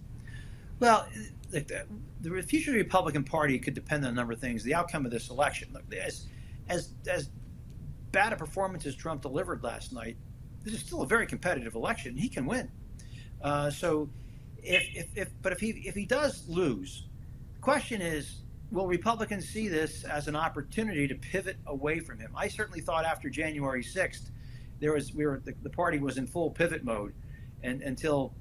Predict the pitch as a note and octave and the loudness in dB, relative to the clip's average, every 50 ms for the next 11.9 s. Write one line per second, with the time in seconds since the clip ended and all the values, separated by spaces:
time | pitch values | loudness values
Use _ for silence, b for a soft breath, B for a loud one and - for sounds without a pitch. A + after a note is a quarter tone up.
0 | - - - - - - - - - - - - - - - C#3 C3 C3 C3+ C#3+ | -12 -10 -8 -8 -8 -8 -10 -12 -12 -12 -10 -10 -10 -8 -8 -8 -4 2 4 4
1 | D3 D#3 C#3 B2+ A#2+ C#3 C#3+ C3 B2 - D#3 F3 F#3+ D3+ - - - B B B | 6 6 4 4 4 4 4 4 4 2 4 4 4 2 2 -4 -10 B B B
2 | B B B B - B2+ C3 C3 C3 C3 C3+ D3 D#3 C#3+ C#3+ C#3+ D3 - D#3+ D3+ | B B B B -4 0 2 2 2 2 2 2 4 4 2 2 2 2 4 4
3 | D3+ D3 D3 - - - - - - D3+ D#3 F3 F3 G3+ F#3+ E3 F3+ E3+ E3+ E3+ | 4 4 2 -2 -10 -12 -12 -6 -2 0 0 0 2 0 0 2 2 2 2 2
4 | E3 F3 D#3 D#3 C#3+ - C#3+ C3+ C#3 D#3 E3 D#3+ - - C#3+ B2+ A#2+ B2 - B | 2 0 0 0 0 0 -2 0 2 2 2 0 0 -4 -4 -4 -4 -6 -8 B
5 | B B B B B B - - C3+ C3+ D3+ - B2 D3+ C#3+ D#3+ D#3 D3 C#3+ D3 | B B B B B B -8 -6 -4 -4 -2 -2 -2 0 4 6 8 8 8 8
6 | D3 C#3+ C3 - D3+ D3 C3+ B2+ - - E3+ E3+ E3+ E3 C3+ - C3 B2 A2+ G#2 | 8 6 4 4 2 2 2 0 -2 0 0 0 0 0 -2 -2 -2 -4 -4 -2
7 | B2+ B2 A2+ - - - C#3 - A#2+ A#2+ C#3 D#3+ D3+ B2 A2+ A#2+ B2+ C#3+ C#3 C3+ | -4 -6 -6 -4 -4 -4 -4 -4 -2 -2 0 0 0 0 0 0 0 -2 -2 0
8 | - D#3+ F3+ F3 D3+ D3 D3 D3 - - C#3+ C#3 B2+ B2 - - C#3 C3 B2+ B2 | 0 0 0 2 2 2 2 2 0 -2 -2 -2 -2 -2 -2 -2 0 0 0 0
9 | B2 A#2+ - C3+ B2 A#2+ A#2+ B B B B B B B B B - C#3 C3+ C3+ | -2 -4 -2 -2 -2 -2 -4 B B B B B B B B B -4 -2 -2 0
10 | D3 E3+ F3 C#3 D3 D#3 F#3 - F3+ D3 D3 - - - - A#2 B2 B2 A2+ G#2+ | 2 2 2 4 6 8 8 8 6 4 2 0 0 -4 -2 2 4 4 4 4
11 | A2 - - - - B B B B B B B - B2 B2 B2 B2+ | 0 -6 -8 -12 -12 B B B B B B B -6 -4 -2 -2 -2